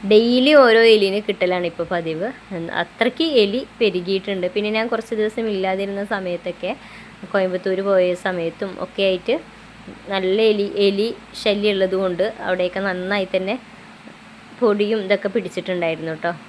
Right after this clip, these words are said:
അപ്പോൾ അതൊക്കെ ഒന്ന് അടിച്ചെടുത്തതിന് ശേഷം ഞാനിതാ വാഷിംഗ് മെഷീനിൽ തുണി ഇടാനായിട്ട് മറന്നു പോയിട്ടുണ്ടായിരുന്നു. അതുകൂടി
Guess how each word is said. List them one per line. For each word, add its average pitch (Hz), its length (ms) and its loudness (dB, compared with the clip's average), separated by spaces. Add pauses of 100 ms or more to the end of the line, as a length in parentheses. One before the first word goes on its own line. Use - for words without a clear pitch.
(880)
അപ്പോൾ 415 200 -2 (160)
അതൊക്കെ 240 320 4
ഒന്ന് 240 180 2 (220)
അടിച്ചെടുത്തതിന് 202 720 0
ശേഷം 208 320 -4
ഞാനിതാ 190 380 -2
വാഷിംഗ് 190 340 -2
മെഷീനിൽ 180 360 -6
തുണി 196 240 -2
ഇടാനായിട്ട് 190 460 -2
മറന്നു 170 320 -2
പോയിട്ടുണ്ടായിരുന്നു. 165 640 -4
അതുകൂടി 175 360 -8